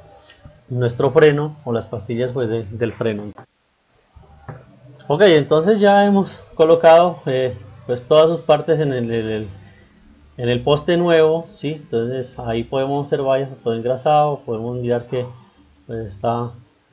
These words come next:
eh, apretando y abriendo bien. Ok, entonces una vez, pues, verificado que ya este freno esté funcionando correctamente,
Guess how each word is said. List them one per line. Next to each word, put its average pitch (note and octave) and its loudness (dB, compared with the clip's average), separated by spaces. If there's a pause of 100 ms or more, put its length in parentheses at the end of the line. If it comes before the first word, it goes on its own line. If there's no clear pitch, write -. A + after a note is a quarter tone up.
(180)
eh, A2 -10 (920)
apretando D3+ 0
y C#3 0
abriendo B2 -2
bien. D3 -2 (640)
Ok, - -8
entonces D3+ 0
una E3+ 0
vez, D#3 2
pues, D#3 -6
verificado C#3+ -2
que A2+ -6 (400)
ya A2+ 0
este B2+ -2
freno C#3 -4
esté B2+ -6
funcionando C3+ -6
correctamente, D3+ -4